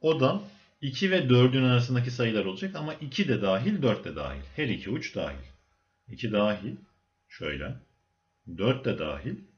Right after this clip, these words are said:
Ve bunların arasındaki sayılar olacak. İki ve dördün arasındaki sayılar. Orası. Burası da B kümesi.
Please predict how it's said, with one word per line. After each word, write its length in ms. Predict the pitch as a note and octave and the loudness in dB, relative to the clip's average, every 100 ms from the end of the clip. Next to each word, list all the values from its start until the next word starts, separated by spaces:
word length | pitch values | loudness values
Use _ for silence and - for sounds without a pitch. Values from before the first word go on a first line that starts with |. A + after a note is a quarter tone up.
| _ _ _ _ | _ _ _ _
Ve 180 | D3 C3+ | -6 -2
bunların 460 | C#3 D3+ D3+ E3+ E3+ | -2 0 0 0 0
arasındaki 560 | C#3+ C3+ C3 C#3 - | 2 0 0 -4 -4
sayılar 420 | - A#2+ A#2 A2+ F#2 | -2 2 4 4 2
olacak. 360 | C#2 C2+ - - - _ _ _ _ _ | -2 -8 -12 -14 -20 _ _ _ _ _
İki 240 | A#2+ A#2+ F2+ | -10 -4 -2
ve 120 | F#2+ | 0
dördün 280 | F2+ E2+ E2+ | 0 0 -4
arasındaki 520 | D#2 C#2+ D#2 D2 - | -6 -8 -12 -14 -12
sayılar. 540 | D2+ C#2 C#2 - - _ _ _ _ _ _ _ _ _ _ - | -12 -12 -12 -16 -18 _ _ _ _ _ _ _ _ _ _ -8
Orası. 380 | D#2 C2+ - - _ _ _ _ _ _ _ _ _ - | -6 -6 -12 -20 _ _ _ _ _ _ _ _ _ -10
Burası 280 | A2+ D2 F2+ | -8 -8 -6
da 120 | G2 | -2
B 220 | F2+ E2 | -2 -2
kümesi. 380 | - C#2 C2 - | -6 -14 -16 -18